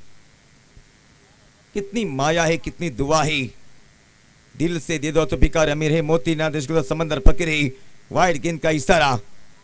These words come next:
गणपत बाबा गावित तथा बिल्कुना, आप जानते कि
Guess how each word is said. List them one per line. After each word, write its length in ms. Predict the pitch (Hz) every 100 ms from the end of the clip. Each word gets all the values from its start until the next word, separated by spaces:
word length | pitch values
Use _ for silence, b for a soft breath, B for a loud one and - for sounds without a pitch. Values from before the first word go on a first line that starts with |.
| _ - - - _ _ - _ _ _ _ _
गणपत 360 | 104 139 147 160
बाबा 240 | 160 160 151
गावित 360 | 147 156 160 - - - - _ _ -
तथा 180 | 135 160
बिल्कुना, 500 | 147 147 165 165 143 - - - - - _ -
आप 140 | 139 110
जानते 400 | 165 170 180 170
कि 340 | 165 147